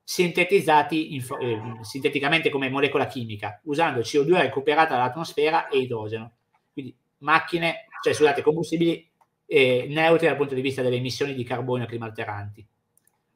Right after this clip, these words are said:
Ecco, vi faccio solo vedere perché noi l'abbiamo già fatto volare un aereo, l'abbiamo fatto volare quindici anni fa, eh, ormai quasi, no, eh, diciassette anni fa. E questo era l-, l'aeroplanino a due posti,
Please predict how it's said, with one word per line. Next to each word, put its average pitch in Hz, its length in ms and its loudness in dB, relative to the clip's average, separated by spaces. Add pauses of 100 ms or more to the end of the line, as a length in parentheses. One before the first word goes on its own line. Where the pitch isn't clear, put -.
(360)
Ecco, 135 180 4
vi 131 60 8
faccio 143 160 4
solo 160 140 6
vedere 170 200 4
perché 147 200 2
noi 175 120 4
l'abbiamo 131 280 2
già 117 80 -2
fatto 147 280 2
volare 117 300 2
un 120 80 -2
aereo, 113 260 -2
l'abbiamo 123 220 -2
fatto 143 180 -2
volare 143 460 2
quindici 127 320 -6
anni 117 160 -6
fa, 139 180 -8
eh, 131 60 0
ormai 123 240 -2
quasi, 113 380 -6
no, 110 240 -12 (100)
eh, - 80 -20 (340)
diciassette 135 380 -4
anni 123 160 -2
fa. 101 320 -4 (320)
E - 40 -20
questo 196 260 2
era 143 140 6
l-, 147 220 4
l'aeroplanino 156 480 4
a 127 40 2
due 190 160 4
posti, - 600 -2